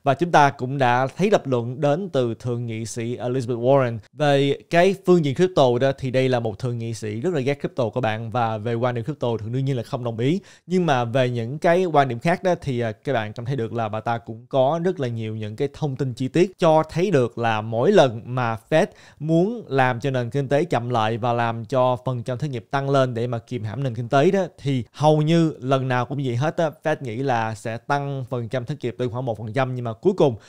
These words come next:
lại tăng lên gấp đôi. Tại vì khi mà thất nghiệp đã bắt đầu xảy ra rồi đó, thì sẽ rất là khó để mà uốn nắn trở lại. Giống như chúng ta đã thấy được là khi lạm phát đã có rồi thì rất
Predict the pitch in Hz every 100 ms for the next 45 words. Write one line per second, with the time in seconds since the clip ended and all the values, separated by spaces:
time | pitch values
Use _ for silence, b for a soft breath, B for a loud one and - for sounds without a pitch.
0 | B 120 117 120 - 143 139 127 123 156
1 | 143 135 131 127 117 - 185 190 156 -
2 | 185 - 120 - _ 123 113 147 123 110
3 | 110 127 143 127 117 123 117 - 123 -
4 | 110 113 196 175 113 - 131 135 170 120
5 | 117 123 117 107 B B - 180 190 160
6 | 190 147 107 110 127 147 139 143 127 123
7 | 143 139 107 110 104 143 131 110 107 143
8 | - 113 - 131 170 120 107 B B -
9 | 139 123 123 208